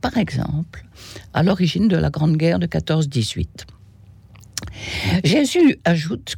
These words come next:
que si une maison est partagée contre elle-même, cette maison-là ne pourra pas se maintenir. Et c'est aussi l'expérience que l'on fait en pensant à la famille. Nous avons tous fait l'expérience de familles plus ou moins divisées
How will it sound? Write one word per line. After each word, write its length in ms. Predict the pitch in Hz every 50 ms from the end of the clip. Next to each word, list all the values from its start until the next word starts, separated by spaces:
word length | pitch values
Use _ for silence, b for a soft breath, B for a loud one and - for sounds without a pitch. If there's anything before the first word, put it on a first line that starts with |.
| -
que 120 | - 175 165
si 240 | - - - 262
une 100 | 220 196
maison 320 | 202 196 185 175 - 190 175
est 80 | 160
partagée 680 | - - - 190 - - - - 202 185 165 - 208 202
contre 340 | - - 160 151 - - -
elle-même, 680 | 135 143 139 123 143 135 131 147 160 180 208 247 302 311 B B B B B B B
cette 380 | - - - 190 180 - - 214
maison-là 520 | 233 254 262 233 - 196 185 185 180 170
ne 120 | 160 156
pourra 420 | 147 - - - - 339 269 240 202
pas 160 | - - 175
se 120 | 160 - -
maintenir. 640 | 165 147 156 - - - 147 156 160 180 208 254 - B B B B B B B B B B B
Et 80 | - 240
c'est 260 | 240 - 311 294 -
aussi 220 | 349 339 - -
l'expérience 760 | 349 320 302 - - - - 208 196 185 190 202 233 247 - -
que 120 | - -
l'on 240 | 185 180 170 165 165
fait 360 | 156 - - - 254 311 349 - -
en 100 | 185 180
pensant 520 | 165 - - 226 277 277 - - 277 285 277 - -
à 80 | -
la 140 | 180 185 180
famille. 720 | 165 - - - 262 233 196 170 156 147 147 170 - - - - B B B B B B 294 302 294 262 196
Nous 160 | - 196 202 277
avons 240 | 262 240 240 254
tous 300 | 240 - - 330 311 -
fait 200 | - - - 240
l'expérience 720 | 214 190 175 - - - 180 170 156 160 165 165 175 180 170
de 120 | 165 143 147
familles 400 | - - 160 160 175 185 190 160
plus 420 | - - - - 226 254 240 208
ou 60 | 202
moins 180 | 190 185 185 185
divisées 680 | 170 165 165 151 151 147 147 - 139 151 175 185 277